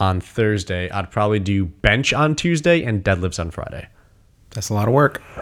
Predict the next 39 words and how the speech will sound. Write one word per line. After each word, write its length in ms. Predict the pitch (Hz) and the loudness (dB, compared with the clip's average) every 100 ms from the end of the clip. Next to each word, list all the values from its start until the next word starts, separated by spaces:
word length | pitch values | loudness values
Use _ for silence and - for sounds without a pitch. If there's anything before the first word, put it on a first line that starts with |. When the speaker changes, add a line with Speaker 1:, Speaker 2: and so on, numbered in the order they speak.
| - - - | -10 -10 -4
Speaker 2:
You 80 | 101 | 0
work 120 | 98 | 0
out 100 | 101 | 2
five 180 | 110 110 | 2 6
days 180 | 113 | 6
a 60 | 127 | 6
week. 120 | 135 | 2
Speaker 1:
Excuse 240 | - 113 90 | 4 4 4
me. 160 | 85 - | 0 0
Speaker 2:
Do 60 | 147 | 2
you 100 | 135 | 4
work 200 | 131 139 | 4 4
out 160 | 120 | 2
Saturdays 480 | - 127 127 127 123 | 4 2 4 0 0
and 100 | 120 | -4
Sundays? 460 | 139 139 151 - - - | -4 -4 -6 -8 -12 0
Speaker 1:
No. 140 | 90 - _ _ - | 0 -2 _ _ -10
Speaker 2:
Okay. 220 | 98 82 | -6 -2
Speaker 1:
Those 160 | 113 110 | 2 2
are 60 | |
recoveries. 340 | 104 98 90 87 117 | 2 2 0 -4 -2
So 320 | 156 160 160 | 0 2 2
my 180 | 135 139 170 | 2 4 4
Speaker 2:
What 80 | 190 | 2
do 80 | 143 | 2
Speaker 1:
goal 140 | 156 | 2
Speaker 2:
you 80 | 156 | 2
typically 480 | 208 208 170 101 87 | -2 -2 -4 -6 -8
do? 260 | 78 71 - - | -10 -16 -18 -4
What 140 | 135 | 0
do 60 | 156 | 2
you 60 | |
do 100 | 156 | 2
on 140 | 151 135 | 2 2
Monday 260 | 147 117 | 2 0
these 200 | 95 82 | -2 -8
days? 360 | - 64 - - _ _ - | -14 -16 -18 -20 _ _ 0
Speaker 1:
Monday? 340 | 104 139 208 - | 2 2 0 -6
Speaker 2:
Yeah. 260 | 123 104 | -4 -4